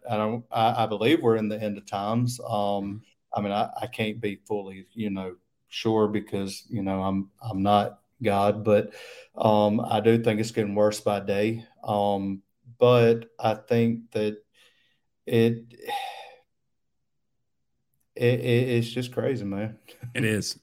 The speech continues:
Speaker 2: It is. You know, and, and really it's a both and, um, you know, w-, 'cause, like, when you take a look at the book of Acts and you take a look at the book of Joel, where,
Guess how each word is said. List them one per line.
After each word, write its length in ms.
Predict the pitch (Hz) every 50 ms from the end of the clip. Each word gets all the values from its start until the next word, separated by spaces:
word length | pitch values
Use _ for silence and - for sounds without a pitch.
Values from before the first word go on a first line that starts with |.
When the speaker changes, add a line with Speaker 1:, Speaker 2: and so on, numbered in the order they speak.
| _ - -
Speaker 2:
It 100 | 127 127
is. 180 | 139 123 -
You 60 | 151 165
know, 220 | 165 175 170 160
and, 240 | - 143 139 - -
and 160 | - 135 131
really 240 | 135 165 196 202 165
it's 140 | 123 - -
a 20 |
both 380 | 107 95 113 131 135 131 120 - -
and, 520 | 110 113 117 113 104 95 85 85 85 - - -
um, 400 | 113 110 104 101 104 101 98 92 - _ _ - - - - - - _ _ _ -
you 120 | 117 117
know, 360 | 113 110 107 104 107 110 104 - -
w-, 180 | - 123 117 -
'cause, 220 | - 139 123 123
like, 200 | 135 135 123 -
when 100 | 139 135
you 60 | 131 113
take 160 | - 143 127
a 40 | 135
look 160 | 123 135 117
at 60 | 131
the 80 | - 113
book 200 | 104 120 117 -
of 120 | 98 -
Acts 420 | - 101 101 95 87 80 - - -
and 80 | 95
you 180 | 95 98 - _ -
take 200 | - 123 113 -
a 40 | 107
look 160 | 98 107 104
at 100 | 107 92
the 60 | 101
book 220 | 92 107 104 85 104
of 100 | 90 85
Joel, 360 | 87 101 101 98 98 95 87
where, 240 | 98 92 92 95